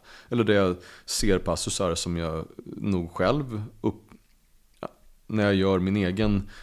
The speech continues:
bibeltolkning, vilket man måste, faktiskt måste få göra, för det som Gud gav oss primärt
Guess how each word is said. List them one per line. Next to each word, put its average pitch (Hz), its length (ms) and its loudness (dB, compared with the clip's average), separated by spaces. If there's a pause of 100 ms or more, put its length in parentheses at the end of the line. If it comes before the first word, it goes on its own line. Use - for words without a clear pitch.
(180)
bibeltolkning, 101 840 2
vilket 117 220 -4
man 110 120 -2
måste, - 300 -6
faktiskt 98 220 -2
måste 104 260 -4
få 107 100 0
göra, 104 300 4
för - 120 -8
det 92 80 0
som 98 140 0
Gud 120 260 0
gav 127 280 4
oss 92 120 -2
primärt - 640 0